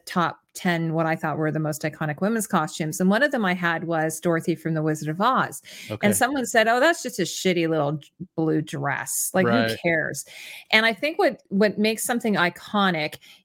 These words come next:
Speaker 1: isn't just, like, the quality of it, because obviously there's gonna be costumes out there that are more beautiful or, you know,
Speaker 2: Sure.
Speaker 1: that you might wanna wear or something, whatever.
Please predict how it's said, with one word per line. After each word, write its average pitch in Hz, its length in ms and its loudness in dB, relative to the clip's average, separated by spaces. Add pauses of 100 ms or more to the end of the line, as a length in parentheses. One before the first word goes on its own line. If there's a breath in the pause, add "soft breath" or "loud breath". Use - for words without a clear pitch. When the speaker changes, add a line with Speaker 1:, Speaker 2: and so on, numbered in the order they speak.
Speaker 1:
isn't 247 360 2
just, 190 440 0
like, 175 200 2
the 175 80 -6
quality 156 560 0
of - 160 -6
it, 113 200 -4 (120)
because 202 240 0
obviously 185 400 0
there's 165 220 0
gonna 170 160 0
be 156 200 -2 (420 soft breath)
costumes 156 480 -2
out 147 160 0
there 156 120 0
that 151 120 -2
are 139 220 -4
more 156 160 -2
beautiful 156 640 -4
or, 151 200 -6 (320 soft breath)
you 175 100 4
know, 151 160 2
Speaker 2:
Sure. 123 240 0 (100)
Speaker 1:
that 185 140 2
you 180 120 4
might 160 140 0
wanna 160 220 2
wear 151 480 0
or 160 160 2
something, 143 480 -4
whatever. 143 440 0